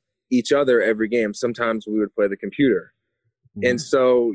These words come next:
Speaker 1: y-, we had to make a rule because we would go back and you could see how many times one person played the computer before they finished.
Speaker 2: Oh.
Speaker 1: Man, e-, every week you would look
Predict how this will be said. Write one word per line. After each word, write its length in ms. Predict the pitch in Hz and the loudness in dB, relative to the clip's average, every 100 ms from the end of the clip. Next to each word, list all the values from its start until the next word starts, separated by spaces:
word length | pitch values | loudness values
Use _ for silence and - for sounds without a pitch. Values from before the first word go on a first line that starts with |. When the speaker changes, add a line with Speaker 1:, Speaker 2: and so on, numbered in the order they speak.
| 98 117 | -6 -12
Speaker 1:
y-, 140 | 127 120 | -6 0
we 120 | 170 | 2
had 200 | 170 151 | 2 2
to 40 | |
make 200 | 139 135 | 2 0
a 100 | 113 | 0
rule 480 | 101 107 139 165 127 | 0 2 2 4 2
because 360 | 110 - 120 104 107 | -2 -2 -2 -2 -4
we 120 | 143 | -4
would 160 | 131 | -2
go 160 | 113 104 | 0 0
back 320 | 107 131 120 _ | 0 -2 -4 _
and 140 | 110 110 | -10 -8
you 100 | 139 | -8
could 160 | 110 | -10
see 600 | - - - 196 120 101 - _ - | -16 -10 -6 -4 -2 -4 -8 _ -6
how 120 | 135 | -2
many 180 | 151 143 | 2 0
times 500 | 117 - 139 131 113 | 0 -2 0 0 -2
one 300 | 107 120 143 | -2 -2 -2
person 440 | - 135 131 120 107 | 0 0 0 -4 -4
played 260 | - 120 127 | 0 2 0
the 80 | 135 | -2
computer 500 | 147 - 113 104 104 | -6 -2 0 0 -2
before 420 | 104 - 113 110 | -4 0 2 4
they 380 | 101 98 98 113 _ _ _ | 4 2 2 -4 _ _ _
finished. 520 | - 196 147 - - - - - - | -4 -2 -2 -6 -14 -16 -20 -20 -12
Speaker 2:
Oh. 720 | 120 156 190 196 156 113 165 | -8 -6 -8 -6 -2 -2 0
Speaker 1:
Man, 380 | 151 165 160 160 139 | 0 2 2 0 0
e-, 100 | 135 - | 0 0
every 340 | 170 160 185 | -2 0 0
week 300 | 170 160 120 _ | 2 0 -2 _
you 220 | 120 143 160 | -4 0 2
would 180 | 165 | 0
look 300 | 147 139 113 | 2 2 0